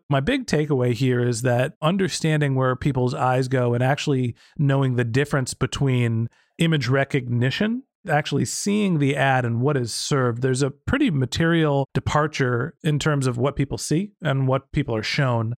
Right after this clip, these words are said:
And what I'm hearing is that marketing placements are not all created alike. You know, the specific example that you mentioned where there's the native integrated ads, like an Instagram, where they're built into the feed, you're seeing a lot of content consumption or ad impressions being consumed there,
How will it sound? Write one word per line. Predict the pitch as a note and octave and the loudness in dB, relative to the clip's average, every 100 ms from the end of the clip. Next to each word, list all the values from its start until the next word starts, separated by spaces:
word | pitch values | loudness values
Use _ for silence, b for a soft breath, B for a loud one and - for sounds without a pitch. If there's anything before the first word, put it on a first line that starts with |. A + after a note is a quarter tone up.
| _ | _
And | D#3 C#3+ C3+ C3 - | -2 0 0 -4 -6
what | C3+ C3+ | -2 0
I'm | B2 | 0
hearing | - - A#3 G#3 D3+ | -2 0 0 2 2
is | C3 A#2 | 0 0
that | B2+ C#3 _ _ _ - | 0 -2 _ _ _ -6
marketing | F#3+ G#3+ G3+ D#3 | -2 2 0 2
placements | F3+ E3 F3 D#3 | 2 2 0 2
are | C#3+ | 2
not | C#3 D3 | 4 6
all | C#3+ C#3+ | 4 2
created | D#3+ C#3+ C3 | 0 2 2
alike. | B2+ B2 D3 B2+ | 2 2 2 2
You | D3 | 0
know, | C3 | 2
the | |
specific | B2+ - - E3 C#3 | 0 -2 -2 -2 0
example | B2+ B2 C#3 C3 | 0 0 0 0
that | B2+ - | 0 0
you | |
mentioned | B2 B2+ C#3 B2+ A#2+ | 2 0 0 0 2
where | A#2+ | 2
there's | A#2 A2+ | 2 0
the | B2+ | 0
native | A#2 A#2 B2 A#2+ | 0 2 2 0
integrated | D3+ C3 A#2+ B2 A#2+ A#2 | 0 0 0 0 2 2
ads, | B2 B2 B2 A#2 - b b | 2 2 2 -2 -10 b b
like | D3 | 0
an | C3 | 2
Instagram, | B2 C3+ D3+ B2 A#2+ A#2+ | 0 0 0 2 0 0
where | A#2 | 0
they're | A2+ | 0
built | G#2+ B2 A#2 | 0 -2 0
into | B2+ A#2 | -2 -2
the | A#2 | -4
feed, | - B2+ C#3 G3 - b b | -2 0 2 -2 -8 b b
you're | D3 B2+ | -2 -2
seeing | - C#3 | 0 0
a | B2 | 0
lot | A#2+ B2 B2+ | 0 2 2
of | C3 A#2 | 2 -2
content | - C3+ B2 B2+ B2 | -2 0 0 -4 -2
consumption | B2 - B2 - C3 | -4 -2 -2 -2 -2
or | C3 B2+ | 0 -2
ad | D#3+ D3+ D3+ C3+ | 0 0 2 0
impressions | C3 - C3+ C#3 B2+ | 0 -2 -2 0 -2
being | C3+ B2 | -2 -2
consumed | B2 - C3+ B2 | -4 -2 -2 0
there, | A#2+ A#2+ C#3+ | 2 2 0